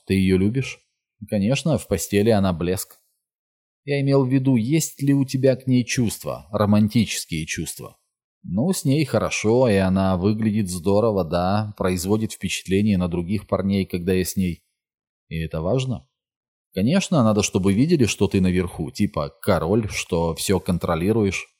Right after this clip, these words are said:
Я остановил кассету и вгляделся в свое застывшее на экране изображение.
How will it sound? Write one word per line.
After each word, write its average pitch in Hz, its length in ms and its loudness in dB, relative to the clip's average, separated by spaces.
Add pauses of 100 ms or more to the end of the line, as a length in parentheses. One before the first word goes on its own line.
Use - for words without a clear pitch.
(1800)
Я 113 220 -2
остановил 170 520 2
кассету 135 540 2
и 113 120 4
вгляделся 107 680 2
в 127 60 -6
свое 107 280 2
застывшее 110 640 2
на 104 180 6
экране 101 400 2
изображение. 85 880 -2